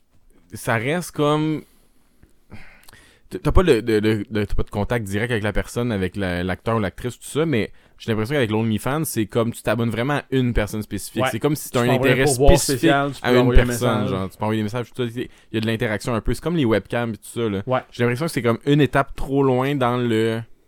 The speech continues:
Speaker 1: contact avec le
Speaker 2: Oui, je comprends que t'as une,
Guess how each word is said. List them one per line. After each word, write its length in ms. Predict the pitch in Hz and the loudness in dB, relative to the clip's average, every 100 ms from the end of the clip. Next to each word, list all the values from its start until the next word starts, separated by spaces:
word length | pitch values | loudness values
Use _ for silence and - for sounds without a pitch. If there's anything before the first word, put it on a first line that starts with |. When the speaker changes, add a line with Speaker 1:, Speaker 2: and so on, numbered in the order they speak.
| _ _ | _ _
Speaker 1:
contact 480 | 131 110 - 127 - | -2 -2 0 -2 0
avec 680 | 101 92 110 - - - _ _ _ _ _ _ _ _ _ _ _ _ _ _ _ _ - - - | -2 2 0 -2 -12 -20 _ _ _ _ _ _ _ _ _ _ _ _ _ _ _ _ -20 -20 -4
le 80 | 127 | 0
Speaker 2:
Oui, 220 | 180 165 | 0 0
je 60 | - | -2
comprends 280 | 139 123 165 | -4 -2 -4
que 60 | - _ | -6 _
t'as 160 | 131 | -6
une, 120 | 117 | -6